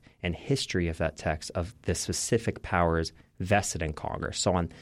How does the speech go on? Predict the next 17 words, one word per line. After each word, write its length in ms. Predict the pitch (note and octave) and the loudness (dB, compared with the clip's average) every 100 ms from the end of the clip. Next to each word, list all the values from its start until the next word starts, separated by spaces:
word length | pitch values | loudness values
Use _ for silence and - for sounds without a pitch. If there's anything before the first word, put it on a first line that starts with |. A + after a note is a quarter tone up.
| - _ _ _ | -20 _ _ _
so 140 | - | 0
on 120 | F2 | 2
that 260 | F2 C#3 D#3 | 4 4 4
grounds, 260 | A#2 G2+ F#2 | 4 4 2
I 40 | |
think 180 | G2 F#2+ | 2 2
the 80 | F#2 | 4
non-delegation 640 | F2 F2 E2+ E2 E2+ - | 4 6 4 2 0 0
doctrine, 640 | E2+ D#2+ - - D#2+ D#2+ - | 0 0 0 -2 -2 -2 -4
uh, 100 | - D#2+ | -4 0
at 80 | F#2 | 2
least 180 | G#2 | 2
the 60 | - | 2
one 160 | E2+ E2 | 2 4
I 140 | G2 | 2
propose, 520 | F#2+ D#2+ D#2+ D2+ D#2+ | 0 0 0 0 0
I, 80 | D#2 | -2